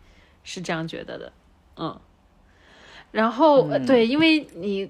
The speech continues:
Speaker 1: 当你跟我说到就是我们聊这个话题的时候嘛，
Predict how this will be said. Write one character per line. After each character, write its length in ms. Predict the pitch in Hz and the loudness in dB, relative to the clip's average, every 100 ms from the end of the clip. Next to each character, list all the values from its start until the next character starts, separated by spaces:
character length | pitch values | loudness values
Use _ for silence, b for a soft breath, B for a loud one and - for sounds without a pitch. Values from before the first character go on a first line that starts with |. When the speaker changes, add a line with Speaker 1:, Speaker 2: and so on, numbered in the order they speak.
| - | -6
Speaker 1:
当 220 | 277 294 | -4 -2
你 140 | 262 | -4
跟 120 | 202 262 | -4 -4
我 160 | 226 | -2
说 200 | 185 254 | -4 -4
到 280 | 247 226 190 | -2 0 -2
就 140 | 214 | -4
是 160 | 214 202 | -8 -6
我 160 | 175 165 | -6 -6
们 260 | 165 175 | -6 -6
聊 140 | 170 170 | -4 -4
这 120 | 202 | -2
个 100 | 214 | -6
话 220 | 208 220 | -6 -10
题 180 | 196 175 | -8 -10
的 100 | 185 | -10
时 140 | 202 | -10
候 220 | - 185 170 | -12 -12 -12
嘛， 200 | - | -12